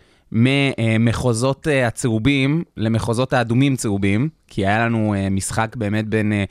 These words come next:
שתיים מארבע הקבוצות, אה, כדורסל הטובות בארץ, אה, משחק בין, אה,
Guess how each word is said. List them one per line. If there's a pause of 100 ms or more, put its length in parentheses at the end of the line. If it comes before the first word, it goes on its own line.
(280)
שתיים
מארבע
הקבוצות,
אה,
כדורסל
הטובות
בארץ, (560)
אה, (440)
משחק
בין,
אה,